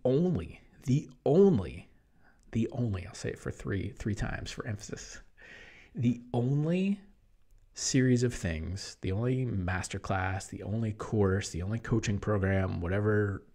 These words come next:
however you're gonna engage with it, it's the only one that I recommend to one hundred percent of my students,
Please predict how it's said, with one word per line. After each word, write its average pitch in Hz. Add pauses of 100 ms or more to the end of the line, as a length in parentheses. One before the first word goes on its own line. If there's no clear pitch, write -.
however 95
you're 107
gonna 101
engage 101
with 90
it, 87 (560)
it's -
the - (140)
only 135
one 104
that 104
I 85
recommend 92
to -
one 92
hundred 107 (140)
percent - (680)
of 90
my 82
students, 104